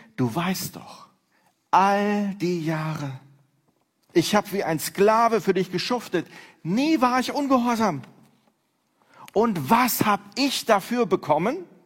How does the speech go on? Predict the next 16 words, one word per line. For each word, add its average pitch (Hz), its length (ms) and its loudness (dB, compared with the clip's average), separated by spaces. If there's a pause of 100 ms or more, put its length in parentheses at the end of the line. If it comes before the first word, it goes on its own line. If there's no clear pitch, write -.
(920)
Du 269 180 2
hast 277 280 0
mir 294 220 0
nie 311 560 2
auch 269 240 4
nur 254 220 4
einen 311 320 0
Ziegenbock 320 880 0
gegeben, 139 600 0 (380)
damit 190 280 4
ich 175 100 2
mit 180 140 2
meinen 170 240 2
Freunden 160 560 0
feiern 143 360 2
könnte. 123 380 -8